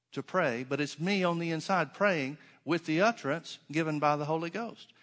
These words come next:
It bypasses my soul altogether, which is one great benefit of praying in tongues. It's a way to learn to trust in the Lord with all your understanding,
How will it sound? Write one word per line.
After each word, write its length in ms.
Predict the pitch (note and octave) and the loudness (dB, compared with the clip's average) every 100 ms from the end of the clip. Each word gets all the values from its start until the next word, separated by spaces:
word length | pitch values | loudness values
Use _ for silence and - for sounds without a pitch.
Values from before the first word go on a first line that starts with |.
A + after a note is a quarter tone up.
| - | -6
It 180 | D3+ D3+ | -4 2
bypasses 640 | F3 A3 F3+ D#3+ - D3 | 2 2 2 0 0 -6
my 160 | - C#3+ | -2 -2
soul 400 | - G#3+ F#3+ C#3 | -2 -2 -2 0
altogether, 600 | D3 D#3+ E3 D3+ A2 G2+ _ _ _ _ _ _ _ _ _ _ _ _ _ _ _ _ | 0 -2 -4 -4 -6 -10 _ _ _ _ _ _ _ _ _ _ _ _ _ _ _ _
which 160 | - A#2+ | -10 -8
is 160 | G2+ F2+ | -10 -6
one 240 | D3+ C3+ | -6 -4
great 260 | G#2+ D3 B2 | -6 -6 -6
benefit 360 | C#3 C3 G2+ | -8 -8 -10
of 60 | G2 | -10
praying 300 | B2+ B2+ G2 | -10 -10 -10
in 60 | |
tongues. 480 | F2 D3+ D3 - _ _ _ _ _ _ _ _ _ _ _ _ _ _ _ _ | -12 -12 -12 -16 _ _ _ _ _ _ _ _ _ _ _ _ _ _ _ _
It's 80 | - | -8
a 40 | |
way 140 | A#2+ C3+ | -4 -2
to 100 | A2 | -2
learn 520 | A#2 D#3+ C3+ A2+ C3 _ _ | -2 0 -2 -4 -8 _ _
to 60 | - | -12
trust 320 | - C#3 - | -2 -2 -2
in 100 | B2 | -6
the 40 | A#2+ | -4
Lord 220 | B2 A#2+ | -4 -4
with 160 | A#2 | -6
all 180 | B2+ B2+ | -4 -4
your 160 | A#2 A#2 | -4 -6
understanding, 680 | A#2 G#2+ - D#3+ C#3+ A#2 | -8 -10 -10 -8 -8 -10